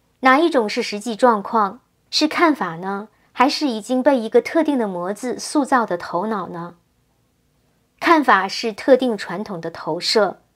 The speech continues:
而特定的传统构成了头脑的背景。这种制约才是实际状况、事实，而不是制约所投射出来的看法。要了解事实是简单的，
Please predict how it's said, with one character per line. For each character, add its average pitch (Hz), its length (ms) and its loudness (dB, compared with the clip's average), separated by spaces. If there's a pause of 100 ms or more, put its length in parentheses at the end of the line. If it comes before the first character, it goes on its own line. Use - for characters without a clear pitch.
(460)
而 254 120 8
特 339 200 2
定 320 120 2
的 262 80 4
传 220 300 -4
统 190 380 -4
构 240 160 4
成 185 200 -8
了 185 140 -2
头 196 300 -4
脑 208 160 -4
的 180 100 -10
背 196 260 -4
景。 180 360 -12 (960)
这 330 100 4
种 262 180 4
制 262 220 -2
约 277 260 6
才 233 220 -2
是 - 140 -6
实 175 200 -6
际 190 160 -8
状 208 300 0
况、 226 380 2 (100)
事 - 340 -4
实， 170 460 -10 (320)
而 302 140 6
不 277 120 -2
是 - 160 -6
制 277 220 -4
约 294 180 2
所 262 240 0
投 190 240 -4
射 247 160 2
出 226 200 -4
来 185 100 -6
的 208 120 -4
看 208 340 -6
法。 170 320 -12 (1200)
要 320 120 8
了 285 200 6
解 226 160 0
事 226 240 -2
实 180 320 -6
是 202 200 -8
简 170 240 -8
单 208 280 -2
的， 185 240 -4